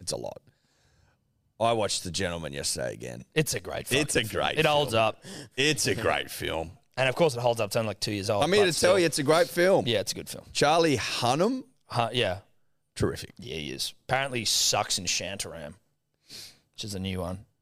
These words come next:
Speaker 1: He sucks.
Speaker 2: Yeah. Well, his accent sucks. He's, isn't Shantaram an Australian bloke?
Speaker 1: Shantaram?
Speaker 2: Have you ever heard of that?
Speaker 1: I thought it was that big, thick Indian book.
Speaker 2: Yes, it is, but I think it was written by an Australian. S-, like, it was about an Australian. That was my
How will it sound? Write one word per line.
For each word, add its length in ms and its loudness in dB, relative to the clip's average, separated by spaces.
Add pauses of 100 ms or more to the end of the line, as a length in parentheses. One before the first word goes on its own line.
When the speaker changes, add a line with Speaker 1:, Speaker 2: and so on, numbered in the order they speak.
(280)
Speaker 1:
He 100 0
sucks. 800 4 (140)
Speaker 2:
Yeah. 400 0
Well, 160 8
his 100 6
accent 460 0
sucks. 360 2
He's, 120 2
isn't 220 6
Shantaram 420 4
an 100 4
Australian 400 4
bloke? 240 4 (1900)
Speaker 1:
Shantaram? 720 2
Speaker 2:
Have 140 2
you 80 6
ever 100 4
heard 160 6
of 60 6
that? 220 4
Speaker 1:
I 60 -4
thought 160 6
it 60 2
was 120 2
that 240 0
big, 220 2
thick 300 -2
Indian 340 4
book. 340 -8
Speaker 2:
Yes, 380 -2
it 100 -4
is, 220 -2
but 240 -6 (100)
I 60 -2
think 320 -4
it 100 -6
was 140 -8
written 260 -6
by 260 0
an 80 -4
Australian. 720 -2
S-, 200 -4
like, 160 -6
it 20 -6
was 140 -4
about 300 0
an 60 -16
Australian. 580 -6 (140)
That 100 2
was 120 0
my 220 2